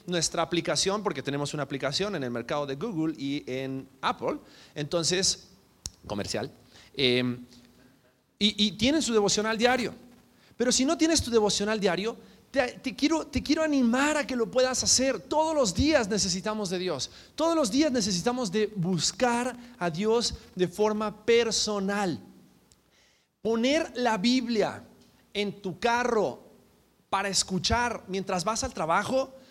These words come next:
no es hacer tu devocional. No te engañes,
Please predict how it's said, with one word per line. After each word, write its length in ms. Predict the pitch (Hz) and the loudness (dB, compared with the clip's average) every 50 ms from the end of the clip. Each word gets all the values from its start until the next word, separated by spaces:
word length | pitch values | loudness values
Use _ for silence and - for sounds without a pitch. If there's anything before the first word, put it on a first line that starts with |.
| - _ _ | -20 _ _
no 560 | - 185 196 220 254 254 262 294 - - - - | 0 2 4 6 6 6 4 4 0 -2 -4 0
es 320 | 220 226 247 254 247 - - | 2 2 2 2 0 -2 -4
hacer 320 | 180 175 - 214 220 214 | -4 -2 0 0 0 0
tu 80 | 220 226 | -2 0
devocional. 640 | 220 220 214 196 - 220 214 226 240 247 226 175 - - - - - - _ _ _ _ _ _ _ _ _ - | 0 2 2 2 0 0 -2 -2 -2 -2 -2 -4 -6 -10 -20 -20 -20 -20 _ _ _ _ _ _ _ _ _ 0
No 140 | 190 254 | 0 2
te 80 | 254 294 | 2 2
engañes, 720 | 285 277 277 277 294 277 262 240 185 131 - - - - | 4 4 4 4 6 4 4 4 4 2 -2 -6 -10 -12